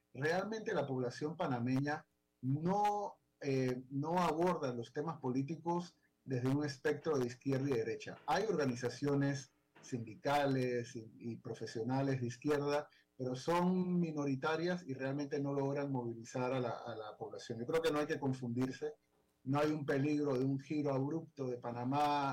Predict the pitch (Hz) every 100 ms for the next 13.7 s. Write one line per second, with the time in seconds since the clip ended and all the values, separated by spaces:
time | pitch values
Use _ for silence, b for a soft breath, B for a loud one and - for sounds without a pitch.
0 | 123 120 - 120 120 117 117 120 120 -
1 | 160 156 151 160 160 B _ _ _ -
2 | 135 131 131 127 123 123 120 120 123 123
3 | 139 123 123 151 143 143 131 139 143 151
4 | - - 143 139 120 110 - 123 117 117
5 | 113 - 147 139 117 120 127 143 131 127
6 | 156 165 135 127 123 131 135 135 131 127
7 | 139 - _ _ _ 123 127 127 139 147
8 | 135 123 - 147 175 - 127 113 - -
9 | 139 - 127 120 - 143 117 - _ _
10 | _ _ 123 123 123 127 147 135 131 123
11 | 123 123 131 131 135 170 165 151 120 -
12 | 110 123 156 170 - 117 110 - 120 143
13 | 135 123 135 160 165 180 -